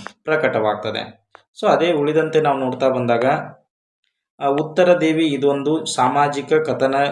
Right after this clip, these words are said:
ಗೀತೆ ಆಗ್ತದೆ. ಅದು ಕೂಡ ನಮ್ಗೆ ಮುಖ್ಯವಾಗ್ತಾ ಹೋಗ್ತದೆ ಸ್ನೇಹಿತರೆ. So, ಕಥನ ಗೀತೆಗಳು,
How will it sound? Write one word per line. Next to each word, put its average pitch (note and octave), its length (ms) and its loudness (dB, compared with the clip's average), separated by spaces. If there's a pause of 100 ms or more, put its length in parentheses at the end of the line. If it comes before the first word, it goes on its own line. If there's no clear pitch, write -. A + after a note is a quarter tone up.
ಗೀತೆ B2+ 280 0
ಆಗ್ತದೆ. B2 760 0
ಅದು C3+ 220 -2
ಕೂಡ C3+ 180 -2
ನಮ್ಗೆ C3 560 -2
ಮುಖ್ಯವಾಗ್ತಾ B2 540 -2
ಹೋಗ್ತದೆ A#2 340 -4
ಸ್ನೇಹಿತರೆ. A#2+ 420 -4
So, B2 320 -8
ಕಥನ C3 300 -4
ಗೀತೆಗಳು, A#2+ 720 -2